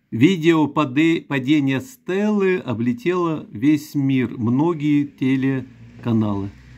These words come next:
Многие назвали это настоящим варус. Вот видно, как семидесятидевятиметровый обелиск, э, подтачивают с помощью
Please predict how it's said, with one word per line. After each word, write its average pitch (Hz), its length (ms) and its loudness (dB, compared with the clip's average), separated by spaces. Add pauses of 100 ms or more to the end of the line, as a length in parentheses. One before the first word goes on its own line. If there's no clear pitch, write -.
Многие 180 540 2
назвали 151 640 0
это 147 380 -2
настоящим 127 960 -4
варус. 117 600 -2
Вот 139 320 -2
видно, 151 360 0
как 127 340 -4 (360)
семидесятидевятиметровый 131 2750 -2
обелиск, 120 880 -4 (800)
э, 113 300 0
подтачивают 175 920 -2
с - 40 -20
помощью 139 880 -2